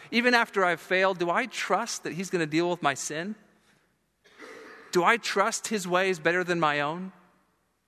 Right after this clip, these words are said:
Ask yourself, "Is there any love for other believers in your life?" Not perfectly. But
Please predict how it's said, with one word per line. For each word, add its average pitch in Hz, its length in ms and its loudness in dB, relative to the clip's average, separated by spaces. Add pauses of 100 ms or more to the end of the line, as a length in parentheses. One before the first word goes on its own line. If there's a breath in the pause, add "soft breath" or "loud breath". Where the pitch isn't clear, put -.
(640 loud breath)
Ask 233 200 2
yourself, 202 280 0
"Is 196 100 -4
there 226 140 6
any 269 180 -4
love 196 400 2
for 196 180 -2
other 190 160 2
believers 165 480 0
in 139 60 -4
your 135 120 -2
life?" 110 500 -6 (680)
Not - 200 2
perfectly. 117 580 -6 (1300 soft breath)
But 226 140 6